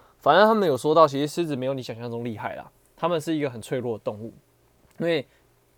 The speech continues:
如果要打架的话，他们打不赢河马跟那个水牛。好，然后其实遇到斑马呢，他们也很容易因为捕食他们被斑马踢到之后受伤，反而很容易失去生命。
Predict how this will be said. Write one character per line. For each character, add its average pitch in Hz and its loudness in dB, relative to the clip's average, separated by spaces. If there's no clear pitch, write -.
如 160 0
果 165 8
要 147 10
打 113 -2
架 139 4
的 131 4
话， 131 4
他 147 -4
们 143 -6
打 107 -6
不 127 -4
赢 110 -8
河 117 -10
马 117 -6
跟 113 -8
那 131 -10
个 110 -8
水 123 -4
牛。 113 -8
好， - -20
然 123 -6
后 165 6
其 151 -6
实 143 -2
遇 180 -4
到 175 6
斑 156 4
马 139 -4
呢， 110 -10
他 147 -2
们 139 -4
也 127 -2
很 131 -10
容 117 -8
易 143 -8
因 143 -8
为 139 -2
捕 113 -12
食 107 -12
他 131 -4
们 110 -8
被 151 0
斑 135 0
马 113 -8
踢 131 -8
到 131 0
之 113 -8
后 123 -4
受 120 -4
伤， 104 -12
反 113 -6
而 117 -6
很 135 -8
容 107 -10
易 127 -6
失 - -12
去 135 -8
生 117 -10
命。 117 -8